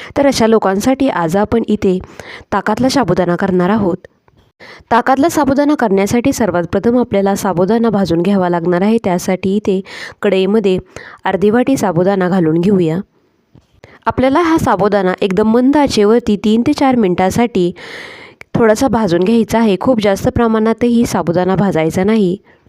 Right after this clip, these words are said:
फक्त तीन ते चार मिनिटानंतर इथे साबुदाणा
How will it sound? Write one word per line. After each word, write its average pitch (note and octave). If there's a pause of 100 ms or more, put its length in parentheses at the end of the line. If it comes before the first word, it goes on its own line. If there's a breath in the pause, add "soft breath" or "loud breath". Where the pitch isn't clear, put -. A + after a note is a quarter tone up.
(1200 loud breath)
फक्त D4 (120)
तीन A#3+
ते C4+
चार C#4+
मिनिटानंतर A3
इथे G3+ (380 loud breath)
साबुदाणा A3+